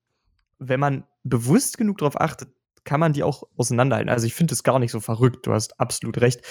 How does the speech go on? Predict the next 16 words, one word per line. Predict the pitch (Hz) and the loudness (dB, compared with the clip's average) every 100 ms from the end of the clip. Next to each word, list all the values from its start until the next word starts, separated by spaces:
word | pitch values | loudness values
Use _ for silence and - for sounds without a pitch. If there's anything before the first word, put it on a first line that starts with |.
| - - | -18 -8
Äh, | - | 0
ich | 120 131 123 | 0 0 -2
würde | 131 131 | 0 0
jetzt | 123 120 | 0 -2
halt | 131 117 | -2 -2
nur | 120 123 | -2 0
nicht | 123 113 | 0 -2
so, | - 117 113 113 - | -6 -2 2 2 0
äh, | 120 110 | -2 0
wagemutig | 110 117 117 117 113 | 2 2 0 -2 -2
sein | - 113 | 2 2
und | 113 - | 2 -4
Krankheit | - 117 123 117 | -6 -2 -2 -2
dafür | 120 127 | -2 -2
<laughs> | 113 | -2
riskieren. | - - - 120 | -2 -6 -6 -6